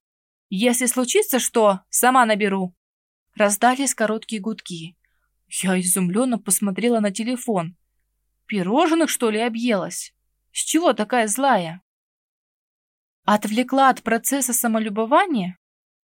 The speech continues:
Но если верить словам Даньи, то в Тремдише по ночам не принято шататься. Пожала плечами и положила сотовый на стол. Обхватила себя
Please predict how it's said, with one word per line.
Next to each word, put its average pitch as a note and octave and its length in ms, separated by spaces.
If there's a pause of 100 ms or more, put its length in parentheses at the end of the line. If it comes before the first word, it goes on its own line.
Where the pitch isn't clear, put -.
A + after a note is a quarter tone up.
(220)
Но F#3 200
если A3+ 460
верить A3 460
словам G3+ 600
Даньи, G3+ 640 (100)
то F#3 140
в - 100
Тремдише A3+ 640
по G#3 120
ночам G3 480
не G3 120
принято B3 460
шататься. F#3 720 (500)
Пожала G4 360
плечами D4 560
и E4 40
положила A3 500
сотовый B3 440
на B3+ 120
стол. E3+ 400 (400)
Обхватила G3+ 640
себя A#3 480